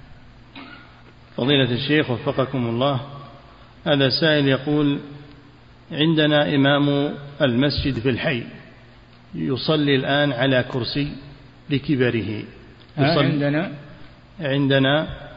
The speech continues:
Speaker 1: إمام المسجد في الحي يصلي الآن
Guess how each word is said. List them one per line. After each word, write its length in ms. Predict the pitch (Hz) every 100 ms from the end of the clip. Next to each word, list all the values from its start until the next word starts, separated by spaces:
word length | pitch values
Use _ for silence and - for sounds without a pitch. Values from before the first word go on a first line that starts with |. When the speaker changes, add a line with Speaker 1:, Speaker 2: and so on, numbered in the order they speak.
| - 160
Speaker 1:
إمام 360 | 127 135 135
المسجد 580 | 127 131 139 - 131 127
في 100 | 113
الحي 340 | 117 - 135 175 - - - - - -
يصلي 640 | 131 123 - 151 131 123
الآن 480 | 117 131 139 135